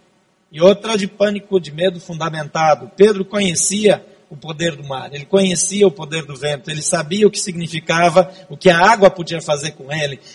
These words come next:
Então, ele tinha passado por aquela crise irracional, agora ele tá com aquele medo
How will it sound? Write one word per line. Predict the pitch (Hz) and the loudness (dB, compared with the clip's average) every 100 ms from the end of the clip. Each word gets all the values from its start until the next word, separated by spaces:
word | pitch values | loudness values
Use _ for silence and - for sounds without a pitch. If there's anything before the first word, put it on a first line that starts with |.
| _ | _
Então, | 170 165 214 220 180 - _ _ _ _ _ _ | -4 0 0 0 -4 -10 _ _ _ _ _ _
ele | 185 196 | 2 4
tinha | 190 240 233 | 4 0 0
passado | - 196 - 226 240 247 185 | 4 4 4 6 6 6 2
por | 185 | 2
aquela | 175 175 185 180 | 2 8 8 8
crise | 190 202 190 202 | 6 4 4 0
irracional, | 262 233 226 - 180 156 214 226 | -2 0 0 4 2 4 2 2
agora | 170 175 226 | 4 4 4
ele | 220 | 2
tá | 254 | 2
com | 254 | 2
aquele | 247 262 247 | -2 -2 -4
medo | 214 214 220 262 | 2 2 2 -4